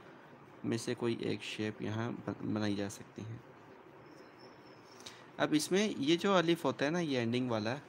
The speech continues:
ये मतलब end, आइन का जो ending part होता है, ये composition को देखते हुए चार से छः नकात में बन जाता है। इसका जो सर होगा मुकम्मल तौर पर, ये तीन नकात में बनता है।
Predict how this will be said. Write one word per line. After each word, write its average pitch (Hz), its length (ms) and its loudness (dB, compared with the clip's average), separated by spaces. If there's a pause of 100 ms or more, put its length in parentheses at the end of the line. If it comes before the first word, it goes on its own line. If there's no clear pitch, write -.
(580)
ये 175 260 4 (120)
मतलब 127 240 -2
end, 127 240 -2 (100)
आइन 135 280 -2
का 147 80 -4
जो 127 140 -4
ending 123 320 -2
part 107 260 -2
होता 107 200 -4
है, 127 120 -2 (480)
ये 127 100 2
composition 127 680 2
को 135 140 2
देखते 113 320 0
हुए 120 160 0
चार 110 220 2
से 107 140 -4
छः 113 240 -4
नकात 98 340 -6
में 104 120 -4
बन 98 140 -4
जाता 90 340 -6
है। 92 100 -10 (680)
इसका - 220 -2
जो 135 180 2
सर 156 280 2
होगा 135 340 2
मुकम्मल 120 460 0
तौर 107 180 -2
पर, 131 300 -2 (240)
ये 120 100 -2
तीन 113 280 0
नकात 101 300 -6
में 98 120 -4
बनता 98 260 -8
है। 117 120 -8